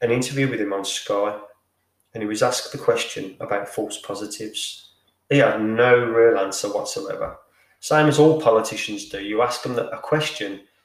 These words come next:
and they answer a different question. They twist it and turn it. There's never a yes-no answer. Never. Always trying to con.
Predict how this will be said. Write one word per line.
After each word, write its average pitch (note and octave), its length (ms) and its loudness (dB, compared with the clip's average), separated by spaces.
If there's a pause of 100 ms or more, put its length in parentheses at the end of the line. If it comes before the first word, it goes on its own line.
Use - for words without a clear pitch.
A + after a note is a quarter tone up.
(260)
and A2+ 100 -2
they A2 140 6
answer A#2 380 0
a G#2 100 -8
different A2+ 340 -4
question. A2+ 520 -2 (180)
They A2+ 160 0 (220)
twist - 420 -4
it - 300 -4 (240)
and A#2+ 120 -10
turn G#2 380 -4
it. - 200 -10 (360)
There's G#2+ 160 -8
never C3 320 6
a A2+ 100 4
yes-no A2+ 480 2
answer. G2+ 420 -6 (840)
Never. G#2 380 -6 (1200)
Always A#2+ 320 2
trying A2 300 -2
to - 60 -12
con. - 420 -12